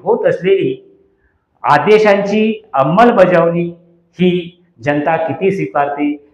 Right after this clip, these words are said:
की स्वहक्कासाठी, स्वतःच्या हक्कासाठी, आपलं अस्तित्व निर्माण करण्यासाठी महाविकास आघाडीला साथ देते हे पाहणं उत्सुकतेचं ठरतंय. या सुरू असलेल्या राजकीय घडामोडीवर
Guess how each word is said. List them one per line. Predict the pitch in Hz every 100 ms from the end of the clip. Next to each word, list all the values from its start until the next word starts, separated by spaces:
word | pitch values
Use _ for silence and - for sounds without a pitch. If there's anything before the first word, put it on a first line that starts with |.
| _ -
की | 156 151
स्वहक्कासाठी, | - 185 156 131 - 135 131 127 120 139 151 _ _ _
स्वतःच्या | - 151 175 190 185 202
हक्कासाठी, | 208 147 - 127 151 127 123 143 165 _ _ _ _ -
आपलं | 131 - 180
अस्तित्व | 220 214 143 - 147 147
निर्माण | 143 131 123 123
करण्यासाठी | 120 117 113 113 120 - 139 _ _ -
महाविकास | 143 151 185 180 - 160 135
आघाडीला | 123 123 120 120
साथ | 110 104 110
देते | 110 127 123 - _ -
हे | 160
पाहणं | 165 117 113 120
उत्सुकतेचं | - 110 - 92 _
ठरतंय. | _ _ _ _ _ _ _ _ _ _ _ _ -
या | 151 147 151 - - - -
सुरू | - 160
असलेल्या | 247 240 226 214 196
राजकीय | 185 185 180 180
घडामोडीवर | 143 147 151 175 151